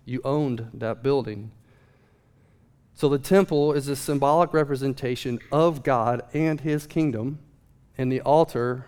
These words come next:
representing worship and sacrifice. Now, the court is not to be measured just outside of the temple. Temple courts represent the nations of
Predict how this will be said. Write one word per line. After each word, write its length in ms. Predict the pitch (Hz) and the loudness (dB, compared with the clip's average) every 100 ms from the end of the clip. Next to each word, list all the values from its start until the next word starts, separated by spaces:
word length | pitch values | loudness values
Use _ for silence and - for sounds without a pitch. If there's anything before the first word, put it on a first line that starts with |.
| - | -6
representing 560 | 127 127 117 127 120 | -4 -2 -4 -2 -2
worship 400 | 117 135 131 113 - - _ _ _ _ _ _ | -2 -2 -4 -8 -10 -20 _ _ _ _ _ _
and 140 | 123 123 | -8 -4
sacrifice. 800 | 139 127 127 - 117 117 - - _ _ _ _ _ _ _ _ - | -2 -4 -6 -8 -10 -10 -16 -20 _ _ _ _ _ _ _ _ -2
Now, 120 | 135 | 0
the 100 | 135 | 0
court 480 | 135 190 170 180 165 | 4 6 6 4 2
is 180 | 147 135 | 0 4
not 320 | 151 190 - | 4 2 0
to 60 | |
be 120 | 139 131 | -2 -2
measured 420 | 113 113 127 143 | 0 -2 -4 -2
just 320 | 143 143 - | -2 -2 2
outside 720 | 135 135 - 131 143 131 139 - - - | 2 2 0 2 4 4 0 -6 -20 -10
of 160 | 131 120 | -6 -4
the 80 | 123 | -4
temple. 560 | - 113 123 151 165 - - - _ _ | -2 -2 0 0 -2 -12 -20 -20 _ _
Temple 280 | - 151 160 | 0 4 4
courts 300 | - 151 - | 6 4 4
represent 680 | 135 156 151 131 135 147 143 | 4 4 2 0 2 0 0
the 100 | 131 | 0
nations 640 | 123 147 156 - 147 135 | 2 2 0 0 0 0
of 500 | - 131 131 127 - | -2 -2 0 -2 -8